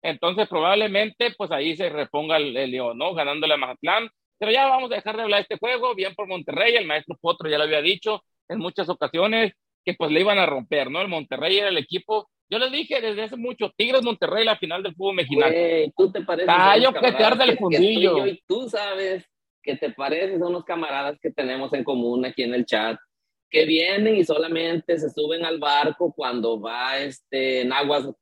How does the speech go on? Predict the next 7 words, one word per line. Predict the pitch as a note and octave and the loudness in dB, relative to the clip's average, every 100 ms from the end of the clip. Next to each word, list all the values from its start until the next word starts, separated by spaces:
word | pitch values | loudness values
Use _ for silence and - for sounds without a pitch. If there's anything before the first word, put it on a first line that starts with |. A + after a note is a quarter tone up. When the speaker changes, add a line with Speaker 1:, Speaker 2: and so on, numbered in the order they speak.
| _ | _
Speaker 2:
calmas, | D3+ E3+ F#3+ F3 C3+ | 2 4 4 2 -2
güey, | A#2 G2+ F2+ | -6 -8 -6
cuando | A#2 A#2+ A#2 | -6 -4 0
las | A#2 A#2 - _ | 0 -2 -8 _
aguas | - D3+ F3 F3+ D3 A#2 | -4 0 2 2 0 -2
están | A#2 - C#3 C#3+ D#3+ | -6 -6 -4 -4 -6
turbulentas | - D#3 C3 C3 A#2+ A#2+ A2+ B2+ B2+ | -6 -6 -2 0 0 -2 -4 -2 -4